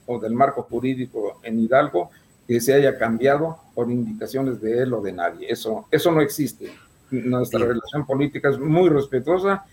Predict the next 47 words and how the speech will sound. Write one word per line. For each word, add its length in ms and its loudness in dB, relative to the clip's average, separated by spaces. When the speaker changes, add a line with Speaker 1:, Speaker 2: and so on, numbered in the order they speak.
Speaker 1:
y 120 -4
yo 80 4
espero 400 0
que 260 -6
él 160 -2
esté 240 -6
pronto 340 -4
libre, 360 2
pero 200 2
no 180 2
tiene 240 0
que 120 0
ver 180 2
con 120 -2
las 120 -6
decisiones 500 -6
que 140 -4
yo 140 0
tomo. 420 0
Tengo 240 0
co-, 160 -6
más 180 0
de 80 -10
cuarenta 340 -2
años 200 -4
en 140 -10
la 60 -10
izquierda, 760 0
vengo 280 -2
desde 240 -8
el 60 -16
Partido 420 0
Comunista 720 2
y 140 4
no 120 4
me 140 2
guía 420 2
eso, 400 -4
pero 460 -4
yo 160 2
no 140 4
niego 240 2
a 20 -6
mis 160 -8
amigos, 460 -4
este, 220 -14
Julio. 280 -12